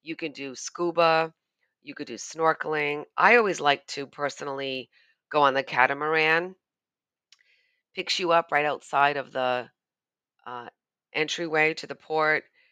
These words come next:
take you on a beautiful catamaran boat ride. If you wanna go snorkeling, they'll provide snorkeling equipment. That's personally what I like to do,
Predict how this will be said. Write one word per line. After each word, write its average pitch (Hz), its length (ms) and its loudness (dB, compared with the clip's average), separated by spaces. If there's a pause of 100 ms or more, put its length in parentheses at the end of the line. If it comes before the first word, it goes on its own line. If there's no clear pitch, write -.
(360)
take 170 240 -4
you 160 80 -2
on 143 100 -4
a 131 60 -8
beautiful 156 720 -6 (160)
catamaran 156 600 -2
boat 143 260 -2
ride. 147 520 0 (380)
If 147 140 -18
you 143 80 -12
wanna 139 180 -6
go 117 120 -8
snorkeling, 160 640 -4
they'll 127 120 -6
provide 120 360 -8
snorkeling 156 500 -8
equipment. 151 640 -6 (400)
That's 180 200 -2
personally 160 380 -10
what - 160 -4
I 117 120 2
like 135 220 -4
to 151 100 -8
do, 156 400 -6